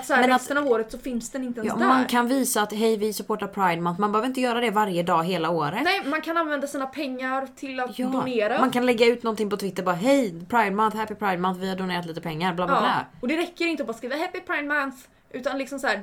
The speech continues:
Speaker 1: dela någonting då, att det här händer i det här landet.
Speaker 2: Ja.
Speaker 1: Har ni skrivit under den här petitionslistan?
Speaker 2: Ja.
Speaker 1: Eller liksom så här.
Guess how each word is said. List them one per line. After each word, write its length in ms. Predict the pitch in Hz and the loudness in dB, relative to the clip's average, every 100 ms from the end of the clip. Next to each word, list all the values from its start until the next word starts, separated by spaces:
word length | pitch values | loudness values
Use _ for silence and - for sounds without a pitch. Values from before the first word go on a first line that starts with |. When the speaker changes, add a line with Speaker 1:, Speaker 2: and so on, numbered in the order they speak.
| - | -8
Speaker 1:
dela 380 | 339 269 208 359 | -8 -4 -2 -2
någonting 380 | 440 220 214 202 | -4 -6 -6 -6
då, 140 | 196 | -4
att 160 | 185 190 | -4 -4
det 80 | 220 | -2
här 240 | 320 381 370 | 0 2 0
händer 220 | 294 262 | -4 -4
i 60 | |
det 80 | 254 | -4
här 260 | 247 330 415 | 0 0 2
landet. 280 | 226 180 202 | -2 -2 0
Speaker 2:
Ja. 100 | 247 226 | 2 2
Speaker 1:
Har 260 | 127 247 | 2 0
ni 80 | 240 | -6
skrivit 360 | 240 269 247 254 | -6 -6 -6 -6
under 220 | 226 214 | -6 -6
den 100 | 247 | -6
här 80 | 339 | -8
petitionslistan? 800 | 381 381 403 330 - - 165 185 202 | -8 -6 -4 -6 -8 -10 -6 -2 0
Speaker 2:
Ja. 220 | 143 107 - - - | 0 -2 -8 -18 -4
Speaker 1:
Eller 240 | 262 262 | -2 0
liksom 280 | 220 208 - | -2 -6 -10
så 100 | - | -8
här. 100 | 196 | -8